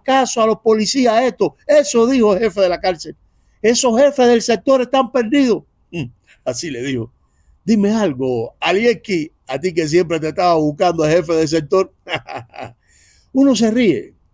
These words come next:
pero el socio ese no la pasó bien ese fin de semana.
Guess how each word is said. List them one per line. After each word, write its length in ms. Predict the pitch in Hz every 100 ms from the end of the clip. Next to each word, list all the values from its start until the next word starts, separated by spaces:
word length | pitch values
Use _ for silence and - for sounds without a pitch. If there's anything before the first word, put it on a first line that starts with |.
| _ -
pero 200 | 117 110
el 120 | 101
socio 420 | 190 180 - 151
ese 220 | 170 135
no 160 | 139 160
la 100 | 135
pasó 300 | 123 120 139
bien 240 | 151 147
ese 400 | 143 123 123 113
fin 220 | - 143
de 80 | 120
semana. 440 | 107 117 131 107